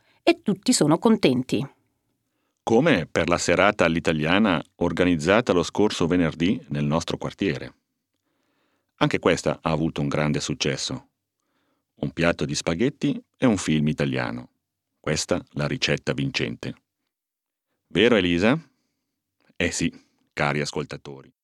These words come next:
Speaker 2: Oggi, cari ascoltatori, vi parleremo di alcune feste italiane a cui abbiamo partecipato e della situazione della lingua italiana in Svizzera. Iniziamo con la festa dei cinquanta anni di Salvatore,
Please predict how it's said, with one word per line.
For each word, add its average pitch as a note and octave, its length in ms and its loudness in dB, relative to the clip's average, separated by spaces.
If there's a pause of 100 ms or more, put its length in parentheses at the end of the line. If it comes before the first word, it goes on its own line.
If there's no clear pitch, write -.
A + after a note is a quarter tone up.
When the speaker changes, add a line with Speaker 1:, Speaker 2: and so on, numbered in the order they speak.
(220)
Speaker 2:
Oggi, D#3+ 460 0 (140)
cari D2+ 240 0
ascoltatori, F2+ 680 -2 (480)
vi G2 140 -2
parleremo C#3 500 2
di F#2+ 120 0
alcune G2 400 0
feste G2+ 340 0
italiane D#2 640 0
a - 140 -6
cui F2 160 0
abbiamo D2 340 -2
partecipato - 840 -6 (500)
e G#2+ 100 2
della G2 260 4
situazione B2 640 0
della D#2+ 200 0
lingua D#2+ 480 0
italiana C2 680 -2 (120)
in D2+ 160 -2
Svizzera. C2+ 500 -6 (1300)
Iniziamo G#2 760 2
con F#2 140 2
la F#2 60 2
festa F#2+ 360 0
dei D#2 160 -2
cinquanta F2 480 0
anni D2+ 160 2
di C#2 100 -4
Salvatore, D2 720 -4